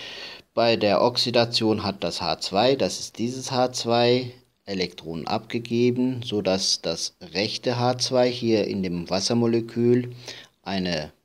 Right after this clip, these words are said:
einfache positive Ladung hat und zweimal einfache positive Ladung, das heißt, es müssen zwei Elektronen hier abgegeben worden sein.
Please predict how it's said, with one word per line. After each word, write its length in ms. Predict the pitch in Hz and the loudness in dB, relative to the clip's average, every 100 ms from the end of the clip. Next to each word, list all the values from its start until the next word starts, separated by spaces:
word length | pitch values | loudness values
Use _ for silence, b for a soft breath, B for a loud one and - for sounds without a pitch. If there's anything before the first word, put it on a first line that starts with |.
| _ _ _ - _ | _ _ _ -20 _
einfache 480 | 101 98 98 92 | -6 -4 -6 -6
positive 580 | 90 - 95 90 82 76 | -8 -8 -6 -6 -8 -8
Ladung 360 | 73 110 139 127 | -2 0 0 0
hat 200 | 127 120 | -2 -2
und 140 | - | -6
zweimal 380 | - 101 110 107 | -2 0 2 2
einfache 400 | - 101 98 95 | 0 -4 -6 -10
positive 500 | 92 95 90 92 82 | -10 -8 -6 -6 -4
Ladung, 460 | 82 80 87 90 87 - | -2 0 0 -2 -6 -8
das 240 | 90 - | -8 -4
heißt, 320 | 85 90 87 | -2 -2 -2
es 160 | - - | -6 -6
müssen 300 | 87 - 90 | -6 -8 -6
zwei 260 | - 85 | -2 -2
Elektronen 560 | 87 85 87 - 82 90 | 0 -2 -4 -6 -6 -6
hier 220 | 85 85 | -6 -2
abgegeben 560 | 95 95 104 82 78 73 | -4 -4 -6 -6 -8 -8
worden 240 | - - | -12 -10
sein. 260 | - - | -12 -12